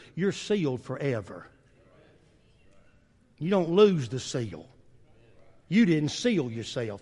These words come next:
He did. Amen? He's the only one. He's the only one. So once you're sealed, you're a prized possession of His. You belong to Him. He can do with you what He wants to.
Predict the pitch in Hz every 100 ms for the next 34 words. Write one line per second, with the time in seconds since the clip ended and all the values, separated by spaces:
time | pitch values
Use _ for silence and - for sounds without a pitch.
0 | - - 247 160 131 110 90 - - -
1 | - - - - - - 165 185 214 254
2 | 262 - - 320 294 339 359 339 349 330
3 | 240 135 107 107 - - - - - -
4 | - - - _ _ _ _ _ _ 262
5 | 285 240 294 320 262 214 196 160 240 330
6 | 320 311 285 - - 349 339 277 233 320
7 | 294 - - 320 330 311 - 254 165 311
8 | 320 269 247 165 233 196 247 302 277 302
9 | 349 320 254 202 190 143 113 - - -
10 | - _ _ - 233 233 208 339 320 285
11 | 330 302 311 311 320 359 320 - - 220
12 | 143 107